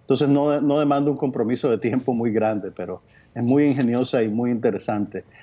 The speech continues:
También les recomendaría que busquen en Netflix La Langosta, que es esta película anterior del director Yorgos Lanthimos, que también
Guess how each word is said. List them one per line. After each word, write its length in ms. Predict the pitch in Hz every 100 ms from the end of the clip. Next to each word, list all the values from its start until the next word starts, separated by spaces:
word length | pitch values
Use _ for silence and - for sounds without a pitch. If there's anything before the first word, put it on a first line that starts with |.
| _
También 280 | - 117 139
les 100 | 156
recomendaría 580 | 151 151 143 123 120 160
que 100 | 131
busquen 300 | 120 131 156
en 140 | 123
Netflix 600 | 123 135 - 160 165 - - _ - -
La 140 | 117
Langosta, 580 | 110 101 107 147 - 190
que 100 | 127
es 60 | 123
esta 220 | 113 131
película 600 | 117 123 139 139 131 113 117
anterior 640 | 113 - 104 110 139 143
del 200 | 120 110
director 420 | 101 98 - 117
Yorgos 380 | 113 123 123 110
Lanthimos, 500 | 110 123 127 165 170
que 120 | -
también 500 | 110 98 107 117 120